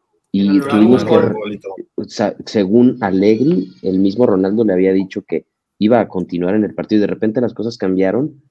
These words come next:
Speaker 1: siete días antes. Entonces, ¿qué pasa? Entramos condicionados otra vez sin poco tiempo para poder accesar al mercado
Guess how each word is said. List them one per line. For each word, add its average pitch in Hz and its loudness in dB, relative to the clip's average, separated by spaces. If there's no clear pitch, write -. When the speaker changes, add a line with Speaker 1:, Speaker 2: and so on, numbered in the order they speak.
Speaker 1:
siete 104 -2
días 107 0
antes. 127 -6
Entonces, 107 0
¿qué 117 -2
pasa? 120 -4
Entramos 104 -2
condicionados 92 -4
otra 98 -2
vez 104 -2
sin 87 -10
poco 113 0
tiempo 123 -2
para 98 -4
poder 95 -2
accesar 95 -4
al 104 -2
mercado 95 -4